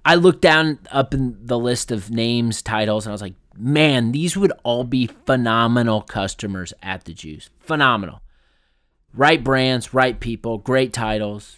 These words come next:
And we talked last week, uh, with Elena about the follow-up. We are actively engaged with the follow-up, and we are getting conversations going from it, and it's awesome. So I think in the past, what I would have done is said, "Event, done,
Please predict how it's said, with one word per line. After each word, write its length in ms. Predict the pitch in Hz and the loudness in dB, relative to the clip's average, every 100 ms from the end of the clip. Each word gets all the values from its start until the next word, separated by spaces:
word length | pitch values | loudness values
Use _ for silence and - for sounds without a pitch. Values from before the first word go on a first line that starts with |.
| _ | _
And 240 | - 131 165 | -8 -2 2
we 140 | 214 | 4
talked 320 | 196 214 214 | 6 6 6
last 360 | 175 175 175 - | 4 4 2 0
week, 320 | 139 113 - - | 0 0 -2 -12
uh, 220 | 110 107 | -6 -4
with 140 | 104 117 | -4 -6
Elena 340 | 117 120 123 | -4 -2 -2
about 260 | 104 104 101 | 0 -2 -2
the 40 | |
follow-up. 560 | - 107 101 90 82 - _ - | -6 -2 -2 -2 -12 -18 _ 2
We 200 | 143 151 | 4 4
are 140 | 123 127 | 2 0
actively 680 | 123 139 - 123 123 120 110 | 2 2 0 -4 -2 -2 -2
engaged 400 | 98 101 101 104 | -2 -4 -4 -8
with 120 | 98 | -14
the 60 | |
follow-up, 480 | 101 135 131 139 143 - | -2 2 2 2 -2 -4
and 360 | - 151 170 170 | -8 -6 -4 0
we 140 | 156 | 0
are 100 | 147 | 0
getting 380 | 117 131 135 123 - _ _ | -2 -2 -2 -4 -10 _ _
conversations 920 | - 143 151 135 - 139 147 - 120 | -4 0 0 -2 -2 -2 -2 -4 -6
going 300 | 107 120 120 | -4 -4 -4
from 260 | 107 156 160 | -2 0 0
it, 120 | 117 | -2
and 80 | 127 | -4
it's 200 | 139 - | -6 0
awesome. 420 | 170 170 - 82 _ _ _ _ _ | 4 4 0 -12 _ _ _ _ _
So 120 | - | -2
I 20 | |
think 160 | 208 233 | 0 0
in 60 | 220 | 0
the 60 | |
past, 760 | - - 160 185 175 143 - 143 | -2 0 4 6 6 4 -6 -6
what 240 | 131 143 | 0 4
I 180 | 131 151 | 6 6
would 140 | 147 | 4
have 140 | 123 107 | 2 0
done 220 | 113 117 | -2 -2
is 120 | 107 | -4
said, 180 | 127 107 | -4 -4
"Event, 600 | 120 110 139 147 - 107 | -4 -2 -2 -2 -8 -8
done, 440 | 123 113 117 113 | 0 0 0 -4